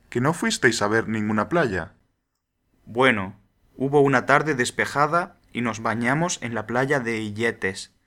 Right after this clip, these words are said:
Speaker 2: la más bonita de la isla.
Speaker 1: Entonces, ¿no fue un desastre total?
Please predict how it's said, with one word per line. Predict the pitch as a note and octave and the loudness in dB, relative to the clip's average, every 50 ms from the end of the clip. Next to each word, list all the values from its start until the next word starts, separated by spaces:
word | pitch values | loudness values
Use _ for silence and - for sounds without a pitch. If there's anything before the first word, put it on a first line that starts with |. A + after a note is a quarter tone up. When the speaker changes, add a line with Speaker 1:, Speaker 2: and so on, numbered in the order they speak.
| _ _ _ _ _ | _ _ _ _ _
Speaker 2:
la | - A2+ A2+ | -6 -4 2
más | A2 A#2+ C3 C3 B2+ | 4 4 4 4 2
bonita | A#2+ A2+ A2+ B2 C#3 C3+ - D3 C#3+ | -4 -4 -2 -2 -2 -2 -2 -2 -2
de | C3 | -2
la | A2 G#2+ G#2+ | -2 -2 -2
isla. | A#2 B2 A#2+ - G#2 G2 G2 - _ _ _ _ _ _ _ _ _ _ _ _ _ _ _ _ _ _ _ _ _ _ _ _ _ - | -2 -4 -6 -6 -8 -10 -10 -12 _ _ _ _ _ _ _ _ _ _ _ _ _ _ _ _ _ _ _ _ _ _ _ _ _ -2
Speaker 1:
Entonces, | A2+ A#2+ A#2+ A#2+ A#2+ A#2+ B2 - - F#3+ - - - - - | -2 -2 0 2 0 0 0 2 2 2 2 2 -4 -8 -4
¿no | A2 G#2+ | -4 -4
fue | G2 - G#2+ G2+ | -2 -2 -2 -2
un | G2+ | -2
desastre | F2 F2 - C3+ E3 - - - G#2 F#2+ | -2 0 2 4 4 2 2 -4 -8 -8
total? | F#2 F#2 F2+ - - F2 E2 E2+ E2+ | -6 -8 -8 -6 -6 -6 -4 -6 -8